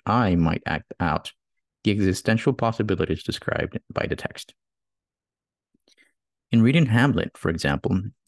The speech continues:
I see the protagonist wrestle with reality and the inevitability of death. I watch as Hamlet is paralyzed by this insight, but ultimately accepts it and learns to act in the face of it.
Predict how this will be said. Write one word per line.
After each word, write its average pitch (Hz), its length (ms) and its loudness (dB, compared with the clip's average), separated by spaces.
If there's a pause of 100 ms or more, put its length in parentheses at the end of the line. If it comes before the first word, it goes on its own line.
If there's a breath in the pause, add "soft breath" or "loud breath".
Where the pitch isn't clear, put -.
I 98 60 -2
see 131 180 0
the 143 100 2
protagonist 110 600 0
wrestle 90 340 2
with 92 200 0
reality 92 600 2
and 85 220 2
the 85 140 2
inevitability 107 680 2
of 98 160 -2
death. - 240 -2 (1200)
I - 140 -2
watch 156 320 2
as 113 120 -4
Hamlet 104 420 2
is - 140 -16
paralyzed 92 520 0
by 80 140 0
this - 140 -4
insight, - 460 -4 (560)
but 151 420 0 (1400 soft breath)
ultimately 160 760 2
accepts - 480 -4
it - 160 -4 (380 soft breath)
and 107 120 4
learns 101 180 0
to - 120 -8 (160)
act - 140 -6
in 95 80 2
the 90 60 2
face - 260 -2
of - 80 -6
it. - 120 -8